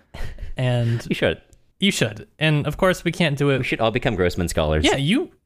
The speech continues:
Speaker 2: after listening to this, you basically are a Grossman scholar, so
Speaker 1: <laughs>
Speaker 2: you're welcome, first of all.
Speaker 1: Yep. The sum total of, of, of Grossman in popular culture is like, "Yeah, Grossman, he wrote Life and Fate. That's the greatest novel of World War Two that no one read."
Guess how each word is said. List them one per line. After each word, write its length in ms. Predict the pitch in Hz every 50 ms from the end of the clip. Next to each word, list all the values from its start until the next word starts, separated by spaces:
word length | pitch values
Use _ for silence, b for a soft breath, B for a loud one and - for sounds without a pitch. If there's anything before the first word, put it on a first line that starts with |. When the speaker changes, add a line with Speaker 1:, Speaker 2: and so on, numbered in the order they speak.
| - -
Speaker 2:
after 240 | 185 220 - 185
listening 260 | 135 151 170 - 120 113
to 60 | 113
this, 120 | 110 107
you 80 | 120 110
basically 380 | 123 123 117 - - - 127 120
are 60 | 110
a 40 | 107
Grossman 320 | 104 110 110 110 - 131 113
scholar, 300 | - - 120 113 110 110
so 240 | - - 117 110 107 - - -
Speaker 1:
<laughs> 140 | - - -
Speaker 2:
you're 160 | - - 185
welcome, 420 | 170 135 123 127 - 156 220 294 - - B B B B B
first 260 | - - 123 131 -
of 80 | - 113
all. 60 | 101 87
Speaker 1:
Yep. 240 | 87 90 - - _ _
The 80 | - 110
sum 200 | - - 151 147
total 300 | 135 - 143 127 123 113
of, 240 | 107 98 87 - 104
of, 220 | 107 101 85 76 82
of 140 | 87 92
Grossman 340 | 82 - 95 95 - - 90
in 40 | 85
popular 300 | - 87 82 - 87 80
culture 300 | 78 - 87 85 - -
is 100 | 87 82
like, 160 | 80 95 - -
"Yeah, 160 | 302 381 359
Grossman, 340 | - - 202 202 - 175 143
he 40 | 139 147
wrote 160 | 151 147 -
Life 180 | 131 131 135
and 100 | - 123
Fate. 220 | - - 123 107 -
That's 220 | 87 90 - -
the 100 | - 110
greatest 300 | 90 104 98 98 101 -
novel 240 | 104 98 98 90 95
of 100 | 95 87
World 160 | 90 92 95
War 100 | 92 92
Two 180 | 87 - 123 110
that 100 | 85 82 76
no 80 | 82 78
one 120 | 76 73
read." 260 | 73 73 71 71 67